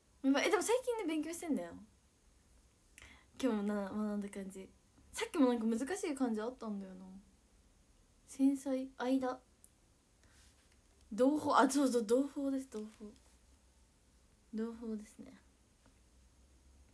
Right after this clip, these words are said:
ウォルトゥームのストーリー長い。え、待って、待って、ウォルトゥームさ、さっき出したんよ、私。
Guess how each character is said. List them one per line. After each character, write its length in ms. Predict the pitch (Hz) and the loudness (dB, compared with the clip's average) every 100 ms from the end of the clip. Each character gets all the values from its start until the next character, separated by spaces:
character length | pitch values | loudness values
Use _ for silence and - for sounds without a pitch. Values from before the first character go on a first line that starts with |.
| - - _ _ _ - - | -20 -20 _ _ _ -20 -4
ウ 60 | 240 | 2
ォ 40 | |
ル 160 | 285 370 | 2 2
ト 80 | 381 | 0
ゥ 80 | |
ー 40 | 320 | 2
ム 100 | 233 | 2
の 80 | 226 | 0
ス 60 | |
ト 100 | 247 | -2
ー 20 | |
リ 80 | 220 | -2
ー 40 | 190 | -2
長 140 | 196 | -6
い。 120 | 190 | -4
え、 140 | - 262 | -2 0
待 180 | 294 277 | 0 -2
っ 20 | |
て、 160 | 196 | -6
待 120 | 208 254 | -6 -6
っ 40 | |
て、 100 | 254 | -4
ウ 80 | 208 | 0
ォ 60 | 254 | 2
ル 100 | 311 | 2
ト 80 | 370 | 0
ゥ 60 | |
ー 20 | |
ム 80 | 277 | 0
さ、 140 | 247 226 | 0 -4
さ 100 | 269 | -6
っ 40 | |
き 60 | 220 | -2
出 120 | 262 | -2
し 80 | 262 | -2
た 100 | 220 | -6
ん 60 | |
よ、 120 | 190 | -8
私。 300 | 185 - 185 | -10 -14 -16